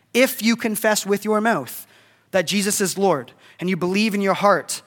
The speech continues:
that God raised him from the dead, you will be saved." If. That's a big if. If you don't think you have anything to be saved from, you won't be saved.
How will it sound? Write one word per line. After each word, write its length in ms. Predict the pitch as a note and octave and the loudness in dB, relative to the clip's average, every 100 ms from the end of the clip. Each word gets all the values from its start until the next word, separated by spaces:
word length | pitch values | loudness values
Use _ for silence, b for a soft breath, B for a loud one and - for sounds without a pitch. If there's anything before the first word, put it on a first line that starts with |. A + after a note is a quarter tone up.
| B B | B B
that 100 | F3+ | 2
God 220 | F#3 D#3 | 2 4
raised 320 | F#3 A3 - | 2 2 0
him 100 | G#3 | -2
from 220 | F#3+ G3 | -2 -2
the 80 | F3+ | -2
dead, 400 | D3+ E3+ C#3+ B2+ - _ | 2 2 2 -4 -16 _
you 140 | E3+ | -4
will 80 | E3 | -2
be 100 | D3 | -2
saved." 420 | C#3 A#2+ - - _ _ _ _ _ _ - | -4 -6 -8 -16 _ _ _ _ _ _ 0
If. 420 | B3 - - - _ _ _ _ _ _ | 0 0 -10 -16 _ _ _ _ _ _
That's 140 | A#3+ | -2
a 60 | A#4 | -2
big 260 | E3+ G#3 F3 | 2 2 4
if. 400 | F3+ - - - _ _ _ _ _ _ _ _ _ _ _ _ _ _ _ _ _ _ _ - | 2 0 -12 -20 _ _ _ _ _ _ _ _ _ _ _ _ _ _ _ _ _ _ _ -4
If 160 | - | 0
you 100 | A3 | 2
don't 200 | E4+ D#4+ | 2 2
think 200 | B3 B3 | -2 2
you 80 | C4 | 4
have 140 | G3+ | 4
anything 340 | F#3 A3+ A#3+ A3+ | 4 0 0 -2
to 60 | |
be 100 | F3+ | -2
saved 360 | D#3 E3 A3 G#3 | -2 0 0 -2
from, 340 | - C#3 C#3 | -4 -4 -4
you 100 | C#3+ | -2
won't 140 | G3 A#3 | -2 0
be 80 | D3+ | -2
saved. 540 | - D4+ - - - | 0 0 -2 -10 -20